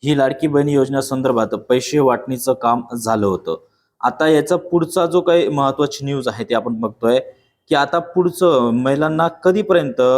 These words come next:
पुढचे हप्ते मिळणार आहेत. बघा, महाराष्ट्र सरकारची लाडकी बहीण योजना ही प्रसिद्ध झाली. लाडकी बहीण योजनेत महिलांना पंधराशे रुपये मिळतात. या योजनेत महिलांना आता एकवीसशे रुपये देणार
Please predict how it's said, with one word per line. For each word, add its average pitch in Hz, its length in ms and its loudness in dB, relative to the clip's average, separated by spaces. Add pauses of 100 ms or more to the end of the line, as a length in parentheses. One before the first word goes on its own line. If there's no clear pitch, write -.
(200)
पुढचे 143 260 -6
हप्ते 123 300 -4
मिळणार 107 340 -2
आहेत. 92 200 -4 (360)
बघा, 127 300 0 (340)
महाराष्ट्र 151 640 0
सरकारची 160 640 -2
लाडकी 139 300 -2
बहीण 135 200 -2
योजना 127 360 0
ही 139 120 -2
प्रसिद्ध 127 480 -6
झाली. 120 340 2 (400)
लाडकी 131 420 0
बहीण 170 200 0
योजनेत 156 460 0
महिलांना 135 400 0
पंधराशे 139 560 -2
रुपये 170 260 0
मिळतात. 147 400 -2 (400)
या 143 180 2
योजनेत 151 460 2
महिलांना 135 380 0
आता 123 160 -2
एकवीसशे 151 460 -4
रुपये 147 260 -2
देणार 139 240 0